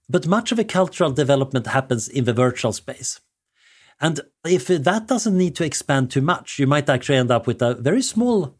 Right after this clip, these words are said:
and portable humanity. I did a calculation, uh, some years ago that if you actually covered a part of the Sahara Desert with solar panels and use quantum dot cell automaton computing,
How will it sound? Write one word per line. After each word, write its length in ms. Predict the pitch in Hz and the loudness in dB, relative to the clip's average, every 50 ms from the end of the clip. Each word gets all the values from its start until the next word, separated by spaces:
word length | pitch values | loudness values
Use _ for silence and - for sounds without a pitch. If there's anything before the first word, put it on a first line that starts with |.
| _ _ | _ _
and 160 | - 139 131 | -6 -6 -2
portable 380 | - 202 226 220 196 147 143 120 | 0 0 0 0 0 0 0 0
humanity. 560 | 98 101 110 101 104 - 117 117 - - 120 - - - - - - - | 0 0 -2 -2 -2 -4 -4 -6 -6 -6 -8 -8 -14 -20 -18 -16 -4 -2
I 80 | 147 143 | 0 2
did 200 | 139 190 185 185 | 4 4 4 2
a 40 | |
calculation, 880 | - - - 160 143 - - 147 135 135 131 123 - - 143 131 120 120 123 | 0 2 0 -2 -2 0 0 2 4 4 4 2 2 0 0 0 2 2 2
uh, 140 | 120 120 113 | 0 0 0
some 220 | - - 127 120 | -2 -2 0 2
years 320 | 117 131 135 131 117 - | 2 4 2 2 2 0
ago 280 | 139 120 98 113 113 107 | -2 0 2 2 2 2
that 160 | 110 117 117 - - - - 107 - | 0 -2 -2 -6 -12 -20 -20 -6 -6
if 140 | 143 135 156 | -2 0 2
you 80 | 170 | 2
actually 300 | 175 180 - - 170 139 | 2 0 0 -2 -4 -4
covered 360 | - - 156 151 120 131 120 | 0 0 0 0 0 0 -2
a 60 | 131 117 | -2 -4
part 380 | - - 147 147 139 139 - | -2 -2 0 0 0 0 -2
of 120 | 139 117 110 | -2 0 2
the 320 | 127 120 117 113 110 110 | 2 2 4 2 2 0
Sahara 400 | 104 - 139 123 117 127 120 113 | -2 -2 -2 0 2 2 0 2
Desert 500 | 101 123 113 107 - - 120 110 95 98 | 0 -2 -2 -2 -2 -2 -2 -2 -2 -2
with 140 | 113 110 - | -6 -6 -4
solar 300 | - - 143 135 131 123 | -2 0 0 0 0 0
panels 420 | - 127 120 113 110 113 110 - - - - - - - | 0 0 0 0 0 -2 -6 -8 -12 -20 -20 -20 -8 -4
and 160 | - 139 131 | -2 0 2
use 220 | 120 123 117 - - | 2 2 0 -2 -6
quantum 420 | - - 147 139 127 131 131 127 | -6 -2 -2 -2 0 -2 -2 0
dot 220 | 117 127 117 - - | 0 0 -2 -2 -2
cell 200 | - 127 110 113 | -2 0 2 2
automaton 640 | 113 117 117 - - 135 135 131 120 - 123 110 104 | 2 0 -2 -2 -2 0 0 0 0 0 -2 -2 -2
computing, 600 | - 117 113 - - 175 175 - - 156 139 | -2 -4 -4 0 0 0 0 0 -2 -2 -2